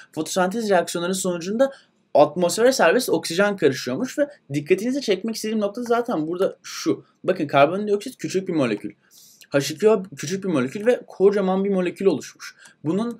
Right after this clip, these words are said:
işte bir molünün ağırlığı yüz seksen gramken H iki O'nunki on sekiz gram.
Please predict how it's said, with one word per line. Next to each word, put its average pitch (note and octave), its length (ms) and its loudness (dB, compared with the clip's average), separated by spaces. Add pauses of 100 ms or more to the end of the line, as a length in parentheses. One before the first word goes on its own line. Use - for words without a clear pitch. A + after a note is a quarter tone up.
(140)
işte D#3 320 -4
bir F3+ 180 0
molünün E3 380 0
ağırlığı D#3 360 0
yüz D3+ 300 -8 (120)
seksen F3 500 -2
gramken A3 400 -4
H B2+ 120 -8
iki D3 260 -4
O'nunki G#3+ 260 -4
on D3+ 140 0
sekiz G#3 360 -8
gram. C#3 200 -2